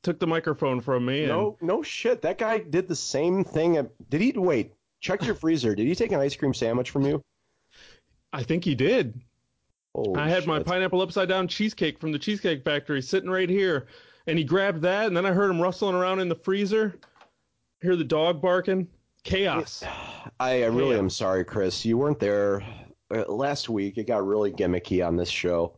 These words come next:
Speaker 2: It got real gimmicky, and, you know, I know we had Mister Fitness, but <sighs> I think we have to deal with this guy now. <laughs>
Speaker 1: Yeah, I thought, I thought maybe with me being back that everyone was gonna behave, and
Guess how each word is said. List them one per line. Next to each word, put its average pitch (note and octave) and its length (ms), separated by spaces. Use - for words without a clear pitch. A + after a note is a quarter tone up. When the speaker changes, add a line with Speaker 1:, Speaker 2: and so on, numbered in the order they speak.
Speaker 2:
It A#2+ 120
got G2 200
real F2 320
gimmicky, F2 640
and, F2+ 300
you E3 100
know, C#3+ 240
I C#3 100
know C#3+ 140
we C#3 120
had B2 120
Mister A#2 280
Fitness, G2 600
but F2+ 340
<sighs> - 540
I G#2 80
think D3 180
we C3+ 80
have A#2+ 120
to F#2 80
deal G#2 220
with F2+ 140
this - 160
guy F2 240
now. E2 400
<laughs> F3 60
Speaker 1:
Yeah, C3 380
I C#3 80
thought, F3 300
I D3+ 100
thought F#3+ 260
maybe D3+ 600
with C3+ 180
me D3 100
being C#3 300
back C3 480
that A#2 160
everyone C3 300
was A#2 100
gonna A#2+ 140
behave, G#2+ 560
and G#2 400